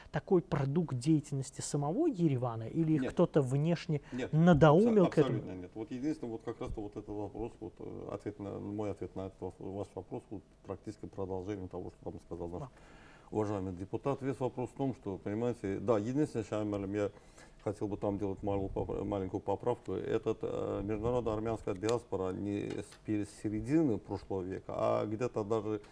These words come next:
Speaker 2: с конца, с конца ещё девятнадцатого века там уже начали эту деятельность. Ну, в принципе, да, более активные, активная фаза как раз попадает после это, э, второй половины там, двадцатого века. Ну, давайте ещё, э, а за-, э, а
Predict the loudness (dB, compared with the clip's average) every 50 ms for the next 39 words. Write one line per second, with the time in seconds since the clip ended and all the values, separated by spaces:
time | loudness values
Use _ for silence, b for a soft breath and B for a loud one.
0 | B B B B -18 -12 -4 0 0 2 2 2 2 4 4 4 2 0 -6 -14
1 | -20 -18 -10 -4 -2 -2 -2 0 2 2 4 4 2 2 0 -4 -4 -2 -4 -4
2 | -2 0 0 0 0 -2 -4 -4 -4 -2 0 -2 -2 0 -2 -4 -2 -2 -2 -2
3 | -2 -4 -4 -4 -4 -2 -2 -4 -4 -4 -6 -6 -6 -6 -6 -4 0 0 0 0
4 | 0 -4 -6 -4 -4 -4 -4 -4 -4 -8 -8 -6 -6 -2 2 2 2 2 2 0
5 | 0 2 2 2 2 0 -2 -4 -4 -2 -2 -2 -4 -6 B B B B B B
6 | B B B -16 -10 -6 -2 -2 -2 -2 0 2 6 6 6 6 8 8 6 8
7 | 6 4 0 0 -2 0 0 -2 0 0 0 2 2 2 4 4 2 2 2 -2
8 | -6 -4 -2 -2 -2 0 -2 -2 0 0 0 2 2 0 -2 -2 -2 -2 -2 -4
9 | -4 -4 -2 -2 0 0 0 0 2 2 2 2 0 -2 -4 -2 -2 -2 -2 -2
10 | -4 -4 -4 -4 -2 -2 -4 -2 -2 -2 2 2 2 2 2 0 -2 -2 0 2
11 | 2 2 2 2 0 0 -4 -6 -2 0 0 0 -2 -2 B B B B B B
12 | B B -6 -2 -2 0 0 0 0 0 0 -2 -2 -2 -2 -2 -2 0 0 0
13 | 0 0 0 -2 -2 -2 -4